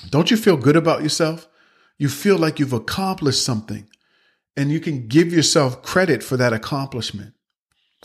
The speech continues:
And so for me, you know, exercising is a, is a part of my life. It's something that I,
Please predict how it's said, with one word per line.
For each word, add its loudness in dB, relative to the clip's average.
And -2
so 4
for -2
me, 2
you 0
know, 0
exercising 2
is 2
a, 2
is -4
a -4
part -6
of -6
my -2
life. 0
It's -4
something -2
that 2
I, -2